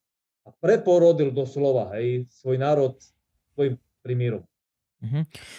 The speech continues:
Speaker 2: Otče, čo je takým najväčším duchovným aj takým osobnostným odkazom vladyku Afanasia Jevtiča?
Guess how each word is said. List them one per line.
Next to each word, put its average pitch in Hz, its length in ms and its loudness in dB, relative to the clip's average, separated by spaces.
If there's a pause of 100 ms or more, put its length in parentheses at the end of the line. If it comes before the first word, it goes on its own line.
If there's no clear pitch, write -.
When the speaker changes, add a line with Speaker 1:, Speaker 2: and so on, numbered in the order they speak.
(180)
Speaker 2:
Otče, 113 480 -8
čo - 200 -4
je 160 80 0
takým 117 400 -4
najväčším 123 680 -2
duchovným 117 800 -4
aj 104 280 -6
takým 104 280 -8 (160)
osobnostným 131 640 -6
odkazom 113 640 -4 (440)
vladyku 107 760 -4
Afanasia 110 600 -6
Jevtiča? 104 560 -8